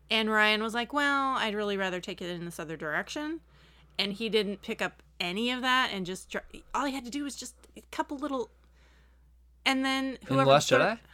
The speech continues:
Speaker 1: yeah, and then
Speaker 2: Uh.
Speaker 1: in the third movie, whoever p-, whoever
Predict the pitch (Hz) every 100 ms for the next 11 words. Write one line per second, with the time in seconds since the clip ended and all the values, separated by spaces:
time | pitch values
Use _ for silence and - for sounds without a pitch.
0 | - - 320 320 294 220 240 247 247 254
1 | 254 - 277 254 285 269 247 240 247 240
2 | 240 233 - - - 202 240 240 233 233
3 | 226 226 220 - -